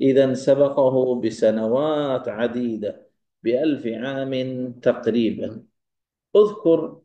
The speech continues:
أمثلة على التكاليف الشرعية. أها، الصيام، الصلاة وغيرها،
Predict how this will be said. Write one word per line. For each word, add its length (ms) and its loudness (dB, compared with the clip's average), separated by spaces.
أمثلة 640 -2
على 180 2
التكاليف 1200 0
الشرعية. 960 -4
أها، 520 -2
الصيام، 880 -2
الصلاة 760 2
وغيرها، 1000 -2